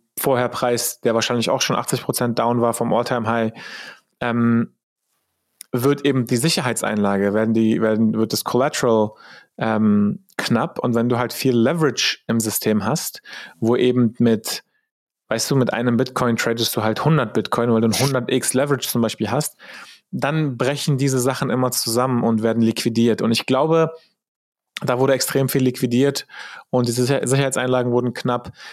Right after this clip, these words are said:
Ich weiß jetzt nicht, ob sie selber Terra und U S T X Post waren, ob sie jetzt große Luna-Positionen hatten.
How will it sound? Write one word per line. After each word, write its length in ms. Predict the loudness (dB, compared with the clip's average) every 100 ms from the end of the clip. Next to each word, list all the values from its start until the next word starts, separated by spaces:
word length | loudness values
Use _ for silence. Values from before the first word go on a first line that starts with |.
| -4
Ich 120 | -2
weiß 200 | 0 0
jetzt 120 | 2
nicht, 140 | 2 2
ob 100 | 0
sie 120 | 2
selber 400 | 2 4 2 0
Terra 320 | -2 0 2
und 200 | 2 2
U 120 | 2
S 140 | 0 0
T 160 | 0
X 160 | 0 0
Post 440 | -2 0 0 0
waren, 220 | -2 0 0
ob 100 | 0
sie 120 | 0
jetzt 160 | 0
große 300 | 0 0 0
Luna-Positionen 680 | 0 2 0 -2 -4 -2 -2
hatten. 300 | -2 0 -2